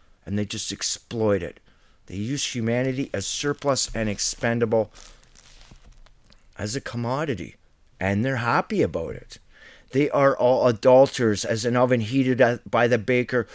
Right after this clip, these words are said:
who ceases from raising after it hath kneaded the dough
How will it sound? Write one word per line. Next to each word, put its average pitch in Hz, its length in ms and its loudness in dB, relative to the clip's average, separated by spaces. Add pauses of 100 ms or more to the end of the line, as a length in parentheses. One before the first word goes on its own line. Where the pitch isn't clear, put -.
(160)
who 120 140 -4
ceases 131 520 -4
from 120 260 0
raising 127 400 2
after 117 320 -2
it 120 60 2
hath 117 180 -4
kneaded 123 360 0
the 117 120 2
dough 110 340 4